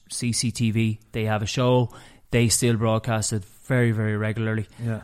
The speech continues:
Speaker 1: Um, and the, the T V show of, of, of Journey to the West, it's been made and remade many times over.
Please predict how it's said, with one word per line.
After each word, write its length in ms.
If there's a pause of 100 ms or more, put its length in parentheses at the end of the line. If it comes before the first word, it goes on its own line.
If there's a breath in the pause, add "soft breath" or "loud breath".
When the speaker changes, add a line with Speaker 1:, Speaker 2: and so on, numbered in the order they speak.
(120)
Speaker 1:
Um, 520 (380)
and 120
the, 180
the 100
T 220
V 140
show 300
of, 100
of, 340
of 380
Journey 240
to 120
the 80
West, 300
it's 120
been 320
made 400
and 320
remade 480
many 160
times 300
over. 340